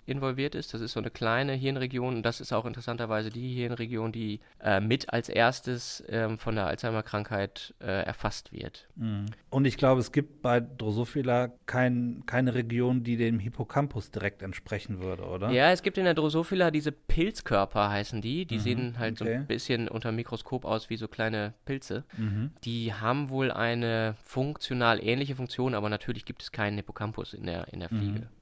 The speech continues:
Speaker 2: Gut, und dann hast du gesagt, habt ihr ein, also ein Gen euch in der Funktion genauer angeschaut, das eben für die Proteinsynthese in den neuronalen Zellen wichtig ist.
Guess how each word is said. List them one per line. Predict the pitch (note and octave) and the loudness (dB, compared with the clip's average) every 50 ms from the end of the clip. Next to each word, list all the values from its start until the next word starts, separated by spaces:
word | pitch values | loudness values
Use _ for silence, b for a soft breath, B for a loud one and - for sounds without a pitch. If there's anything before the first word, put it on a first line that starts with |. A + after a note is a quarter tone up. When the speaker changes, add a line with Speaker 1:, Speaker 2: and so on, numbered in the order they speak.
| _ | _
Speaker 2:
Gut, | - E3+ F#3 G3 - B B B B | 6 8 8 8 8 B B B B
und | - C3+ | 0 6
dann | C3 D3 E3 | 8 10 10
hast | F3+ F#3+ G3 - - | 10 10 8 6 2
du | G3 | 4
gesagt, | F3 F3 D#3 F#3 F#3 F3+ - - | 4 8 10 8 8 8 6 2
habt | D3 D3+ - - - | 2 2 2 0 -6
ihr | C#3 D3 D3 D#3 D3 D3 D#3 | 0 4 8 10 10 10 8
ein, | C#3+ C3+ C#3 C3+ C3+ | 6 2 2 2 0
also | B2+ - A#2 A#2+ C#3 | 2 0 2 4 4
ein | C3+ B2+ B2 A#2+ A2+ | 4 4 4 2 0
Gen | G#2 A2 A#2 B2+ C#3 D#3 F3 F3+ F3 F3 F3 D#3+ - - | 2 4 4 4 4 4 4 2 2 0 -2 -4 -10 -8
euch | - A2+ A#2+ A#2+ - | -2 0 0 0 2
in | C#3+ C3+ | 4 4
der | B2+ B2 | 4 4
Funktion | - - A#2+ A2+ G#2+ - - C3+ D#3+ G3+ A#3 A3+ G3+ | 4 2 -2 -2 -2 0 2 4 6 8 8 8 8
genauer | F3 C#3 C3 B2+ B2 B2+ A#2 | 6 6 8 8 8 6 6
angeschaut, | A#2+ D3+ F3 F#3 G3+ - - - D#3 D#3+ F#3 G3+ G3+ - - B B B B B B - _ | 4 2 2 2 2 0 2 2 6 6 6 4 2 -2 -16 B B B B B B -16 _
das | - C3+ C#3+ C#3+ - - | 6 6 6 6 4 -8
eben | - - - C#3 D3 D3+ D3+ D3 D3+ D3 D3 C#3+ C#3+ C#3 | -10 -8 0 2 4 4 4 4 2 0 2 2 2 2
für | B2 - - - - - - - D3 C#3+ C#3+ C#3+ C#3+ C#3+ | 0 -2 -8 -12 -12 -10 -4 0 2 2 4 6 6 6
die | C#3 B2 A#2+ B2+ C3 B2+ B2+ | 6 4 0 0 0 0 0
Proteinsynthese | B2 - - - C#3+ C3 - C#3 B2 B2 C#3 D3+ D3+ C#3+ C#3+ C#3 C#3 - - C#3 C3+ C3+ C3 B2+ B2+ C3+ B2+ B2 B2 B2 B2 B2 - | -2 -4 -2 0 0 0 0 -2 -2 0 0 0 2 2 2 0 0 0 2 2 4 4 4 2 2 0 2 2 2 0 0 -4 -8
in | - - B2 B2+ B2+ B2 B2 A#2+ | -6 -2 -2 0 0 0 0 0
den | A#2 A2+ A2 G#2 G#2+ | 0 0 0 0 0
neuronalen | G#2 G#2+ G#2 G#2+ A2+ A2 G#2+ G#2+ G#2 | -2 -2 0 -2 -2 -2 -2 -2 -4
Zellen | - - A#2 G#2 G2+ G2 | -4 -4 -4 -2 -2 -2
wichtig | A#2 - - - E3+ D#3+ | -4 -4 -4 -6 -2 0
ist. | F3+ G#3 G#3+ - - - - | 0 0 0 -2 -16 -18 -20